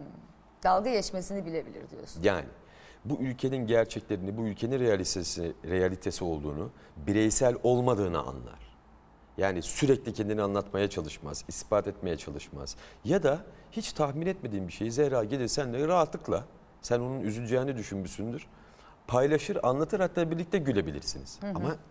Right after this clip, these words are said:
Speaker 2: o özgüven eğitimle olur yani.
Speaker 1: Eğitim
Speaker 2: İyi bir
Speaker 1: mi?
Speaker 2: eğitim, şart.
Speaker 1: Ama o aile eğitimi çok önemli.
Speaker 2: O ayrı iş, onu da belirttim
Speaker 1: Ailenin
Speaker 2: biraz önce.
Speaker 1: içindeki, bence
Speaker 2: Tabii ki.
Speaker 1: önce ailedeki eğitim. Yani
Speaker 2: Muhakkak.
Speaker 1: ailede bir çocuk özgüvenini ailede kazanıyor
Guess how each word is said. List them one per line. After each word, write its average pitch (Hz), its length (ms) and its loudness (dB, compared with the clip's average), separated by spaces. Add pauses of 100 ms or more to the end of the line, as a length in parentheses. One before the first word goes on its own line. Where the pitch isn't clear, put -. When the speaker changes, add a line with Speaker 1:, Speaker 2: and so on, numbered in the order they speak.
(160)
Speaker 2:
o 104 180 4
özgüven 135 460 4
eğitimle 151 380 0
olur 71 260 -8
yani. - 100 -14 (420)
Speaker 1:
Eğitim 117 240 0
Speaker 2:
İyi 170 160 4
bir 147 80 4
Speaker 1:
mi? 92 40 2
Speaker 2:
eğitim, 87 340 -4
şart. - 280 4
Speaker 1:
Ama 285 140 6
o - 100 6
aile 190 280 6
eğitimi 170 380 0
çok - 220 -10
önemli. - 400 -12 (120)
Speaker 2:
O 170 220 8
ayrı 104 200 6
iş, - 180 -2
onu 113 220 2
da 143 60 10
belirttim 156 240 2
Speaker 1:
Ailenin 202 400 4
Speaker 2:
biraz - 220 0
önce. 220 200 -2
Speaker 1:
içindeki, 277 300 -4 (280)
bence 254 220 6
Speaker 2:
Tabii - 140 2
ki. 247 60 6
Speaker 1:
önce 220 300 2
ailedeki 185 580 2
eğitim. 156 320 -6
Yani 220 120 4
Speaker 2:
Muhakkak. 196 260 6
Speaker 1:
ailede 294 640 2 (1000)
bir - 40 -8
çocuk 240 280 -2
özgüvenini 202 600 0
ailede 175 360 2
kazanıyor 113 320 2